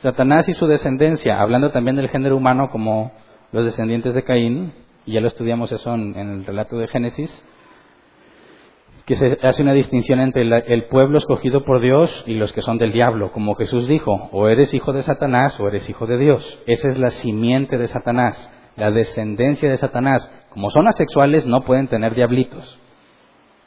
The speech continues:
Está hablando de la humanidad que está bajo su control,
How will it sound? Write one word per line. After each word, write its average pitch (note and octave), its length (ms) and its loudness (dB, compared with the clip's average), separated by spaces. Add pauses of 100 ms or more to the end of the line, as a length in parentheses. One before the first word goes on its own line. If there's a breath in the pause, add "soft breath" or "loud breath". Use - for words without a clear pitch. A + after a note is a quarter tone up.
Está B2 220 0
hablando C#3 340 2
de C#3+ 100 4
la B2+ 120 4
humanidad A#2+ 800 2
que B2 80 -2
está G#2+ 180 0
bajo B2 240 0
su - 140 -6
control, C3 520 2